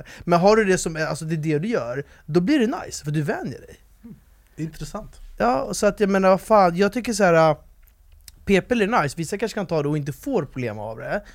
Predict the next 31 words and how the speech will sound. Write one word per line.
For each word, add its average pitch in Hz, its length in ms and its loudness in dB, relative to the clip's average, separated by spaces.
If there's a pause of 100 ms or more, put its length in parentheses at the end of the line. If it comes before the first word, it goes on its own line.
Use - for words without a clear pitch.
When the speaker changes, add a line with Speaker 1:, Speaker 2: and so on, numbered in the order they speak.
(140)
Speaker 1:
då 147 180 0
är 220 40 4
det 233 60 0
bara 170 100 -2
att 131 80 -4
köra. 151 500 0 (380)
Men 160 240 -2 (140)
det 165 160 0
är 185 40 4
också 190 180 -2
så 190 100 -2
här, 143 300 4
äh, 135 60 -2 (380)
bara 175 300 4
tanken 214 440 2
av 180 100 4
att 147 120 2
så 151 80 -2
här, 135 140 -2 (320)
för 214 120 -6
du 202 80 2
vet, 190 140 0 (500)
om 185 140 -2
jag 214 60 2
har 196 60 -2
förstått 175 340 -4
det 185 60 -2
rätt, 127 240 -4
p-piller 180 760 -4 (280)
lurar 190 460 2
ju 147 400 0